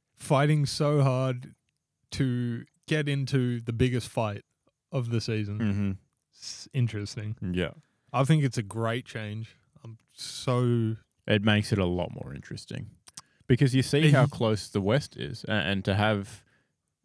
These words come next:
Speaker 2: some of those teams miss by, say, half a game or something like that, playoffs,
Speaker 1: Yep.
Speaker 2: like, you know, you get it. Uh, Carlton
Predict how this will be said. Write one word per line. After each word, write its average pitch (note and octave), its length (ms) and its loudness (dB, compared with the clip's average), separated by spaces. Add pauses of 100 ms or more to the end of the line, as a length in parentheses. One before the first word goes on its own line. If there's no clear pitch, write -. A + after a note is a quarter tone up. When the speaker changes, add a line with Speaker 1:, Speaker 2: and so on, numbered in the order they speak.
Speaker 2:
some A2+ 260 2
of G#2 80 4
those G2 220 2
teams G2 360 -4
miss G2+ 320 -2
by, F2 220 -2
say, F2 460 0 (460)
half G2 340 0
a G2 60 -4
game G2 340 0
or F2 100 -2
something - 260 -6
like F2 180 -2
that, F2+ 180 -2
playoffs, A2 480 2
Speaker 1:
Yep. - 80 -16
Speaker 2:
like, G#2 340 -2
you A2+ 240 -10
know, E2+ 140 -2
you F#2+ 240 -4
get G2+ 180 0
it. F2+ 160 0 (640)
Uh, F2 400 0 (1300)
Carlton G2+ 560 0